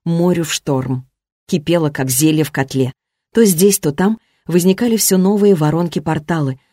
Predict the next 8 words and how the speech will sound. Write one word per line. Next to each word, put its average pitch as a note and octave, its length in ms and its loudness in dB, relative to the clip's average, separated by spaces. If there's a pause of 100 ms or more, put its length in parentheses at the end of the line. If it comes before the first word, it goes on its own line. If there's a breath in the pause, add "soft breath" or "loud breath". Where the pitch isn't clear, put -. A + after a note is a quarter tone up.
мгновенно E3 580 0
переносящие C#3 680 -2
предметы D3 560 -2 (200)
с - 120 -2
одного E3+ 340 2
места D3+ 360 -2
на C#3+ 100 0
другое. C3 500 -2